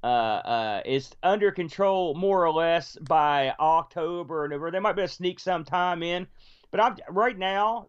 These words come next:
given what I've seen, I'm not optimistic that anyone can get their act together. Listen, you know, I watch wrestling, and they barreled on through, uh, this covid thing, and now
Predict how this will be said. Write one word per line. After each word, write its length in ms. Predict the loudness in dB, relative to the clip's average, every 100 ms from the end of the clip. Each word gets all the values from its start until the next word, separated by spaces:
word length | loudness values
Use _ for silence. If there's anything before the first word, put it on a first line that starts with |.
| -18
given 300 | 0 2 2
what 140 | -2 0
I've 180 | 0 -2
seen, 280 | -8 -4
I'm 180 | -2 0
not 200 | 2 4
optimistic 720 | 4 2 -4 -8 -8 -8 -10
that 140 | -6 -6
anyone 400 | -6 -6 -6 -6
can 100 | -6
get 140 | -6
their 160 | -2 2
act 220 | 2 0
together. 420 | -6 -4 -4 -6 -12 -20 -20 -20 -20
Listen, 440 | 0 0 2 -4 -8 -18 _ -14
you 100 | -4
know, 80 | 2
I 120 | 4
watch 260 | 4 0 0
wrestling, 500 | 0 2 0 -4 -4
and 80 | -4
they 80 | -4
barreled 380 | -2 2 4
on 220 | 4 0 -2
through, 540 | -4 -2 0 -4 -6 -14 -20 -6
uh, 320 | 0 4 2 2
this 220 | -6 -8 -4
covid 420 | 0 0 0 -4
thing, 240 | -2 0
and 140 | -2 0
now 340 | 2 2 0